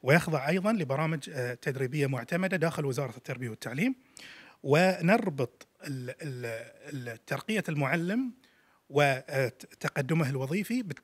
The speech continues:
بالتنمية المهنية، بمعنى كل معلم لابد أن يحقق ساعات تمهينية، آه، تضمن له استمراره في المادة العلمية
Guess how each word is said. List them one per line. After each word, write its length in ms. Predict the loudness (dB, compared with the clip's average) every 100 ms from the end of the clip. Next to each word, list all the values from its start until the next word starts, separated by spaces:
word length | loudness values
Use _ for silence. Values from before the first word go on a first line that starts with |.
| -10
بالتنمية 460 | -6 0 0 0
المهنية، 440 | -2 -6 -14 -18 -20 _ _ _
بمعنى 280 | -4 -2 -2
كل 220 | -2 -2
معلم 400 | 0 0 0 -2
لابد 260 | -2 -4 -4
أن 80 | -6
يحقق 480 | -6 -8 -8 -12 -14 -20 -20 _
ساعات 580 | -6 -4 0 0 0 -6
تمهينية، 800 | -14 -8 -6 -4 -4 -2 -2 -6 _ _ _ _
آه، 220 | -10 -10 2
تضمن 420 | 2 6 4 4
له 160 | 2 2
استمراره 500 | 0 -2 0 0 0
في 120 | 0
المادة 260 | -2 -2
العلمية 420 | -4 -6 -8 -12